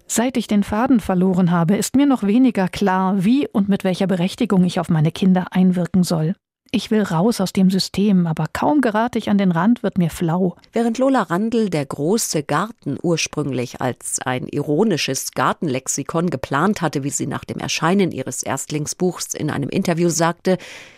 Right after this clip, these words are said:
Speaker 2: sich daraus dann aber eine Art Roman über das Prinzip Gärtnern, Stadtflucht und Landleben entwickelte, ist der lebende Beweis zu einer Lebens-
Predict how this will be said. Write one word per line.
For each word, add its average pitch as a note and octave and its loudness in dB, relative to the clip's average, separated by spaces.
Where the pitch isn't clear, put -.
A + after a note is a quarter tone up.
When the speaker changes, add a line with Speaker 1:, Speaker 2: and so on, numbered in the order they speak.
Speaker 2:
sich - -4
daraus A3+ -4
dann D#3 -2
aber F3 -4
eine F3 0
Art F3+ 0
Roman E3 2
über C#3 -6
das - -8
Prinzip - -6
Gärtnern, D3 -4
Stadtflucht - -4
und C3+ -6
Landleben D3+ -2
entwickelte, F3 0
ist - -4
der G3 0
lebende A3 0
Beweis G3 -4
zu - -4
einer F#3+ 0
Lebens- G#3 0